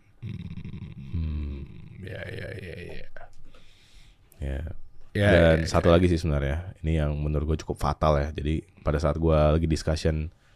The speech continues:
Speaker 2: buyback proses itu sama pihak, eh, crowdfunding platformnya, eh, the crowdfunding platform bilang, "Boleh gak, eh, kita lihat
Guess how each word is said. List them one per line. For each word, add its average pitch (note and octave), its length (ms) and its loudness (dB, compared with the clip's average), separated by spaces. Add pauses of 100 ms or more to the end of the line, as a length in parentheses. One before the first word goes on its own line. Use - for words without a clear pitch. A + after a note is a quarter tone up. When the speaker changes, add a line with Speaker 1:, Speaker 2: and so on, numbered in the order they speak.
(300)
Speaker 2:
buyback D#2+ 320 6
proses D#2 280 2
itu D#2+ 180 2
sama D#2+ 340 2
pihak, D#2 460 2 (200)
eh, D2+ 200 0
crowdfunding D#2+ 440 0
platformnya, F2 720 0 (760)
eh, F2+ 200 4
the F2+ 100 6
crowdfunding F#2+ 440 6
platform C#3 680 4 (540)
bilang, A2 640 6 (420)
"Boleh A2+ 380 6
gak, F#2 220 6 (500)
eh, E2+ 840 2 (800)
kita F#2+ 240 0
lihat F#2 320 2